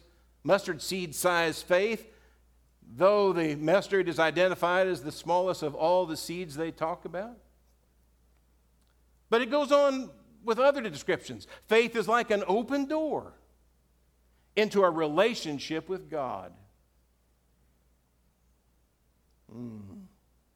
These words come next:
It is like a shield that protects. It's something that can be defended. It's something that can be grasped firmly. It's something that can be held in trust. It's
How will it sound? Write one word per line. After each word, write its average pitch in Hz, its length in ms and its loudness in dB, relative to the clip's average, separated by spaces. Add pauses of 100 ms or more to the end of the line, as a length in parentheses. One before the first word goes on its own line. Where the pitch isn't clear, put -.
(1200)
It 214 100 4
is 214 140 2
like 240 220 2
a 214 100 0
shield 190 920 -4
that 160 160 -4
protects. - 880 -10 (1300)
It's 220 180 0
something 240 340 2
that 214 140 2
can 214 120 0
be 220 100 -4
defended. 214 720 -2 (1000)
It's 214 180 -2
something 233 280 4
that 202 120 2
can 202 120 2
be 190 100 -2
grasped 214 800 0 (100)
firmly. 196 600 0 (1040)
It's - 180 0
something 247 240 4
that 220 60 4
can 190 80 0
be 202 140 2
held 226 400 2
in 220 120 2
trust. 226 500 2
It's 214 180 0